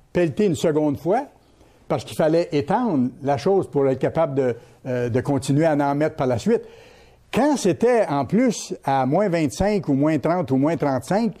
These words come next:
à l'extérieur et qu'il y avait un vent nordais qui vous arrivait sur le côté du visage, euh, on peut peut-être appeler ça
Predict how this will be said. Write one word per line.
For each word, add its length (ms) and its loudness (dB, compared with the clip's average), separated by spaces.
à 100 0
l'extérieur 560 2
et 60 2
qu'il 100 0
y 40 2
avait 160 0
un 120 4
vent 220 0
nordais 420 0
qui 140 -4
vous 160 0
arrivait 300 2
sur 120 -4
le 100 2
côté 300 0
du 140 0
visage, 460 0
euh, 260 2
on 120 0
peut 140 0
peut-être 320 0
appeler 300 0
ça 360 -2